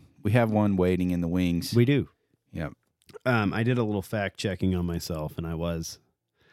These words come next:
Speaker 2: <laughs> a mere hundred thousand off
Speaker 1: On what, what part?
Speaker 2: on the, uh,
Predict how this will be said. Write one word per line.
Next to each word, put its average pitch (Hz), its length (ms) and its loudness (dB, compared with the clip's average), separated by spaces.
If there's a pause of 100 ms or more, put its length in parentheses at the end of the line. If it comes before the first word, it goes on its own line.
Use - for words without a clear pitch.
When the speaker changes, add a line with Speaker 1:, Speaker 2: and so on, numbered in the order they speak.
Speaker 2:
<laughs> - 640 -16
a 117 80 2
mere 120 460 2 (240)
hundred 92 420 -2
thousand 73 400 -6
off 64 340 -12 (220)
Speaker 1:
On 110 180 2
what, 104 180 2 (320)
what 110 240 0
part? 98 320 -2 (160)
Speaker 2:
on 73 220 -4
the, 73 280 -2
uh, 65 260 -8